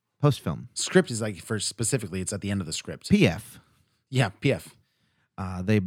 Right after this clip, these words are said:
Speaker 1: alluded to, to Venus getting, what, like, a twelve million dollar endorsement deal from Reebok
Speaker 2: Yeah.
Speaker 1: within the next, like, two years.
Speaker 2: Yeah.
Speaker 1: So that, that loss just was even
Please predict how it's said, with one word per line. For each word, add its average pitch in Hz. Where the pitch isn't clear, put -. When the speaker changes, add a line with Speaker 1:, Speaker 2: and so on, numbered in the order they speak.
Speaker 1:
alluded 95
to, 90
to 98
Venus 90
getting, 87
what, 73
like, 78
a 62
twelve 85
million 90
dollar 92
endorsement 92
deal 107
from 107
Reebok 104
Speaker 2:
Yeah. 117
Speaker 1:
within 104
the 101
next, 95
like, 87
two -
years. 90
Speaker 2:
Yeah. 113
Speaker 1:
So 98
that, 101
that 107
loss 98
just -
was 123
even 175